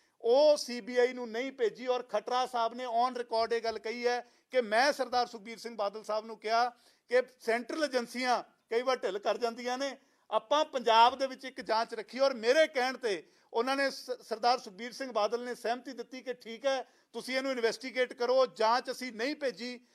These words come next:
ਤੇ ਕੱਲਾ ਉਹੀ ਇੱਕ ਕੇਸ ਹੈ ਜਿਹਦੇ 'ਚ ਸਜ਼ਾਵਾਂ ਹੋਈਆਂ ਨੇ। ਇਸ ਗੱਲ ਦਾ ਕੋਈ ਜਵਾਬ ਹੈ ਕਿਸੇ ਕੋਲੇ?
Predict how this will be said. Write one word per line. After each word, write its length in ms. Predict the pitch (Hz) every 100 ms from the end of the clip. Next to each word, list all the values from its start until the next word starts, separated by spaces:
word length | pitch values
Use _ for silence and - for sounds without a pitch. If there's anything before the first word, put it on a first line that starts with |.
| _ _
ਤੇ 120 | 247 254
ਕੱਲਾ 440 | 247 233 269 277
ਉਹੀ 540 | 240 233 240 233 302
ਇੱਕ 200 | 277 277
ਕੇਸ 400 | 269 240 226 220
ਹੈ 340 | 226 220 143 _ _ _ -
ਜਿਹਦੇ 380 | 208 247 269
'ਚ 160 | 277 262
ਸਜ਼ਾਵਾਂ 680 | 262 233 220 208 208 233 196
ਹੋਈਆਂ 400 | 190 202 214 202
ਨੇ। 280 | 196 156 - _ _ _ _
ਇਸ 320 | 196 262 254
ਗੱਲ 220 | 170 190 190
ਦਾ 140 | 233
ਕੋਈ 180 | 226 226
ਜਵਾਬ 360 | 185 190 202
ਹੈ 200 | 156 196
ਕਿਸੇ 240 | 233 233 220
ਕੋਲੇ? 220 | 214